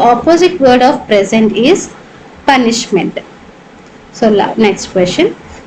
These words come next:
The puppy was named సిమి by. ఆ పప్పీకి సిమి అని పేరు ఎవరు పెట్టారు? ఆశ, ఆశాస్ మదర్, ఆశ and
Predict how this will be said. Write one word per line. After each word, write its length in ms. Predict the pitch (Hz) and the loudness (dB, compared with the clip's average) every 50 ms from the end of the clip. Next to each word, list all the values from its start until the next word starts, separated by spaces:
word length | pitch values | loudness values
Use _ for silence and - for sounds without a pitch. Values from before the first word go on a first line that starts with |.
| - - 254 254 | -18 -8 -2 0
The 80 | 320 349 - - | 0 0 2 0
puppy 320 | 277 240 254 - 359 392 370 370 | 0 0 0 0 2 4 4 4
was 160 | 403 440 440 - - 285 | 2 2 0 0 0 2
named 360 | 262 247 262 294 320 381 392 - | 2 4 4 4 4 4 2 2
సిమి 300 | - - 269 240 247 247 233 190 | 0 0 2 2 2 2 0 0
by. 160 | 226 220 202 180 - - - - - - - - - - | 0 0 0 0 -2 -4 -10 -20 -20 -20 -20 -12 -6 -4
ఆ 20 | 247 254 - | -2 0 2
పప్పీకి 340 | 262 247 254 - 349 349 - | 0 2 2 0 0 0 0
సిమి 240 | - 302 269 277 294 320 | 0 2 2 4 4 4
అని 100 | 339 320 330 | 4 4 4
పేరు 160 | 294 285 294 285 247 | 4 2 4 2 2
ఎవరు 160 | 233 240 247 - | 2 0 0 0
పెట్టారు? 400 | 294 294 285 - 277 269 277 381 508 - - - - - - - - - - 202 202 | 0 0 0 0 0 2 2 0 -2 -6 -12 -20 -20 -20 -20 -20 -20 -10 -4 -2 0
ఆశ, 200 | 202 214 220 - - 277 370 466 440 - - - - - - - - - 202 214 | 0 0 0 0 2 2 2 0 -2 -6 -12 -20 -20 -20 -20 -12 -6 -4 -2 0
ఆశాస్ 400 | 214 254 240 - 262 277 294 - - 254 | 0 0 0 2 2 0 0 0 0 0
మదర్, 340 | 214 196 190 190 262 392 494 - - - - - - - - - - 208 214 | 2 2 2 2 2 0 0 -2 -8 -18 -20 -20 -20 -20 -10 -4 -2 0 0
ఆశ 180 | 240 247 240 - 330 370 370 - 302 | 0 0 0 2 2 2 2 2 2
and 140 | 320 302 | 2 2